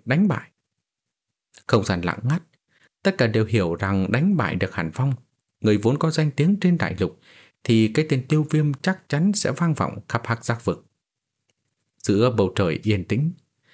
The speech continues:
hai tiếng xe gió vang lên. Hai bóng người nhanh chóng xuất hiện bên cạnh Hàn Phong, đỡ lấy hắn, kịp thời ngăn cơ thể rơi xuống đất. Hai người này chính là Kim Ngân nhị lão, Hàn Phong không sống phạm lao.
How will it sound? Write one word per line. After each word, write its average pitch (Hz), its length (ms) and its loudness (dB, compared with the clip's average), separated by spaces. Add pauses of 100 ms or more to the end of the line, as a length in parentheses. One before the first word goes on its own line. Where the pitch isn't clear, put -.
(140)
hai 101 160 0
tiếng 98 160 0
xe 101 180 0
gió 110 180 0
vang 95 340 -4
lên. 92 160 -4 (540)
Hai 143 160 -2
bóng 180 160 2
người 98 120 2
nhanh 120 240 0
chóng 147 200 0
xuất 190 260 -2
hiện - 300 -2
bên 151 180 2
cạnh - 200 -4
Hàn 82 240 -6
Phong, 117 200 -2 (320)
đỡ 104 200 2
lấy 104 120 0
hắn, 131 280 -2 (480)
kịp 123 160 2
thời 113 120 2
ngăn 170 280 2
cơ 175 300 0
thể 85 260 -4 (120)
rơi 90 180 0
xuống 98 200 -2
đất. 123 140 -2 (580)
Hai 165 140 2
người 120 140 2
này 90 180 -2
chính 151 200 2
là 90 100 0
Kim 101 220 0
Ngân 90 320 -2
nhị 98 220 0
lão, 131 240 -4 (440)
Hàn 101 200 -2
Phong 104 140 0
không 104 160 0
sống 135 340 0
phạm - 220 -4
lao. 117 300 -2